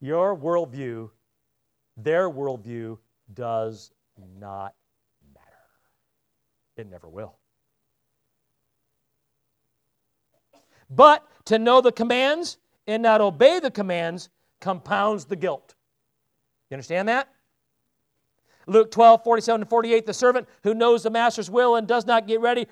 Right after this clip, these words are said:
or does not do what the master wants will be beaten with many blows. But the one who does not know, and, or who doesn't know and do, and does things deserving punishment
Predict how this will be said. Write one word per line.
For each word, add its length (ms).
or 80
does 220
not 200
do 100
what 100
the 80
master 300
wants 260
will 100
be 100
beaten 140
with 120
many 200
blows. 380
But 160
the 80
one 200
who 100
does 240
not 240
know, 460
and, 160
or 140
who 120
doesn't 460
know 320
and 160
do, 220
and 160
does 180
things 160
deserving 380
punishment 440